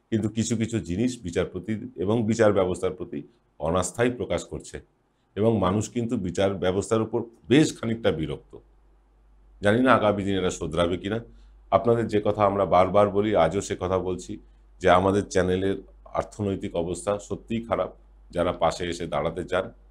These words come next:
দয়া করে আমাকে নিচের নাম্বারে ফোন করুন, নাইন এইট থ্রি ডাবল জিরো সেভেন ফাইভ এইট সিক্স নাইন।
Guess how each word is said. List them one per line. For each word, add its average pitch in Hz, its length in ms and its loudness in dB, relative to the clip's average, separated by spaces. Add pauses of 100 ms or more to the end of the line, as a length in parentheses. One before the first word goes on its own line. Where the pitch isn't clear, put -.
(180)
দয়া 87 200 4
করে 98 340 -4 (460)
আমাকে 82 260 -2
নিচের 85 280 -6
নাম্বারে 82 340 -4
ফোন 87 240 -8
করুন, 101 380 -8
নাইন 85 260 -2
এইট 85 200 -6
থ্রি 85 120 -6
ডাবল 80 260 -6
জিরো 90 220 -8
সেভেন 80 320 -10
ফাইভ 76 260 -6
এইট 76 100 -8
সিক্স - 280 -14
নাইন। 101 140 -8